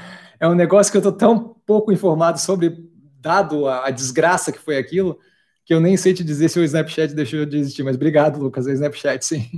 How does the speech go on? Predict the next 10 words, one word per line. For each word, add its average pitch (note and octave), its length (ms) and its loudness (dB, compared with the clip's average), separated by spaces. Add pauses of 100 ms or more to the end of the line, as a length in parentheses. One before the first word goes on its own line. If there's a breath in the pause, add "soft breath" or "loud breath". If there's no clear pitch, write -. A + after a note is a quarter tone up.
<laughs> - 140 -20
Olha B2+ 240 -14
só, C#3 180 -4
eu B2 120 -6
não C3+ 120 -10
lembrava C3+ 460 0
mais B2+ 140 -4
o B2 40 -16
nome. B2 220 -6 (840 loud breath)
João, D#3 520 4